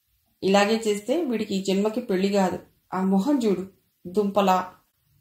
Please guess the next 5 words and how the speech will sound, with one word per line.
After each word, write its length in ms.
ఎన్ని 240
సంబంధాలు 560
తెచ్చాన్రా, 680
సెంచరీ 360
కొడతావేట్రా, 840